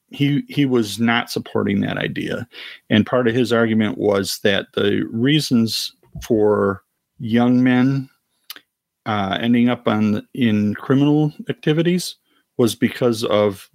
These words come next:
them being in fatherless households, and citing that if you go back far enough in history, there was a time when eighty percent of black households had two parents in the home, and that's when kids were raised well.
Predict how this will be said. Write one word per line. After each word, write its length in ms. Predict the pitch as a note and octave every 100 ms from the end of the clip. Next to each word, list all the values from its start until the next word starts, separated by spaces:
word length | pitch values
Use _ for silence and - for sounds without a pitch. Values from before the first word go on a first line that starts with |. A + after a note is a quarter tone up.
| -
them 200 | A#2+ A2
being 280 | A2+ A2+ G#2+
in 100 | G2+
fatherless 580 | - G#2 A2 G#2 F#2+ -
households, 840 | A2+ A2 - G#2+ - - - - -
and 260 | A2+ G#2 G2
citing 540 | - A#2 A2+ A2+ G#2+
that 380 | G#2 G#2 G2 - _ - _ _ A#2+
if 160 | A#2
you 60 | G#2+
go 140 | B2+
back 240 | A#2+ C3 -
far 160 | B2+
enough 220 | A#2 A2
in 80 | G2
history, 400 | F#2 C3+ - A2
there 120 | G#2
was 140 | G2+ G2
a 60 |
time 300 | - A#2 A2+
when 200 | A2 G2 -
eighty 220 | A#2+ B2+
percent 540 | A#2+ A#2+ - A2 G2 - _ _ _ -
of 280 | G#2 G2 A#2
black 240 | G#2+ G#2+
households 600 | B2 B2 - G#2+ G2+ -
had 380 | - G#2+ G2 F#2
two 200 | - B2
parents 720 | - D3+ C#3 G#2 G#2+ - - -
in 200 | A#2 A2+
the 100 | G#2+
home, 440 | D3 C#3 F2 F#2 - _ - _
and 260 | A#2+ A2 A2
that's 340 | A2+ A2+ -
when 500 | A#2+ A2+ G#2+ G#2+ G2 _ _
kids 280 | - A2 G2+
were 200 | A2 A2
raised 380 | G2+ G2+ G2 -
well. 500 | G2+ C3+ - B2